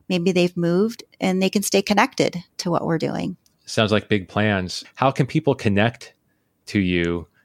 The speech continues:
Speaker 2: to learn about some of these advancements that you're planning and pursuing?
Speaker 1: Well, we have a number of different avenues that people can learn about us and what we do. We have a website, which not only has a list of activities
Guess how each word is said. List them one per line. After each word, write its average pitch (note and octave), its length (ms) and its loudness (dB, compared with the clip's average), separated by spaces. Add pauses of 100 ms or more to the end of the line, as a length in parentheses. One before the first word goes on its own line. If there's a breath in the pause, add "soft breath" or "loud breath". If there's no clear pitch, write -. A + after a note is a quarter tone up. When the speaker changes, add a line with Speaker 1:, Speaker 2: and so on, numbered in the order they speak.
(120)
Speaker 2:
to G#2 120 0
learn G2+ 280 2
about F#2 440 2
some G2 240 0
of F2+ 140 0
these F2+ 680 -4
advancements G2 720 -2
that - 260 -2
you're F#2 160 0
planning F2 540 -4
and F2 480 -8
pursuing? F2 440 -10 (320)
Speaker 1:
Well, A#3 120 4
we A#3 120 2
have A3 180 2
a B3 60 0
number A3+ 360 2
of A3 100 -2
different G#3+ 320 0
avenues F#3 640 0
that - 180 -8
people F#3 300 -2
can F#3 300 -4
learn E3+ 260 0
about E3+ 400 -2
us E3 300 -2
and F3 120 -4
what E3+ 120 -4
we F3 160 -2
do. E3 440 -2 (380 loud breath)
We G#3 100 0
have G#3 220 4
a B3 120 4
website, A3+ 800 2
which - 440 -2 (100)
not A#3+ 260 2
only G#3+ 440 0
has F#3 300 2
a F#3 60 2
list F3 280 0
of F3 100 0
activities E3+ 800 -2